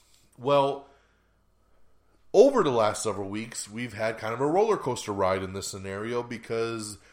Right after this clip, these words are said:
negotiations fell. They broke down, and Matt Reeves said, "Peace, I'm out,"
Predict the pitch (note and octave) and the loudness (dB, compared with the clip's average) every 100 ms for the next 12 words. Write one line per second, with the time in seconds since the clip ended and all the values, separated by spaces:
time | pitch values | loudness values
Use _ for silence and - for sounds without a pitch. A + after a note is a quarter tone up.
0 | _ _ - A2 C3 E3 F#3 E3 D#3+ D#3+ | _ _ -14 -6 2 4 4 2 2 2
1 | - D3 C3 - - - - - - - | 0 -2 -4 -6 -10 -16 -20 -20 -20 -20
2 | - C3+ F3+ C3+ E2+ - - G2 G#2 G#2 | 2 8 8 8 0 -8 -20 -10 -8 -6
3 | G#2+ D3 D3+ - B2+ C3 C3+ C3 C3 _ | 2 2 2 -2 -2 0 -4 -6 -14 _
4 | _ _ - F#2+ G2+ B2+ G#2 A2 A#2+ A#2 | _ _ -14 -10 -4 -4 -4 -6 -4 -4
5 | A#2 G#2+ - _ _ - F#2+ E2 - C#3 | -6 -10 -12 _ _ -10 -8 -8 -4 -4
6 | - A#2+ A#2 A2+ A2+ - | -2 -2 0 0 -2 -8